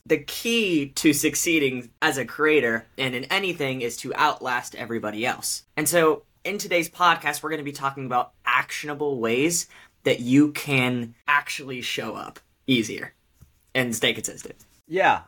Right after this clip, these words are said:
Speaker 2: and going back to what Matt said about creators who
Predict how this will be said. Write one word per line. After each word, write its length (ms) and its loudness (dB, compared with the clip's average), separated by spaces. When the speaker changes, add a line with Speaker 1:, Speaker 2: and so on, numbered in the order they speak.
Speaker 2:
and 600 -4
going 260 0
back 200 2
to 60 -6
what 140 0
Matt 240 4
said 220 0
about 300 0
creators 520 0
who 640 2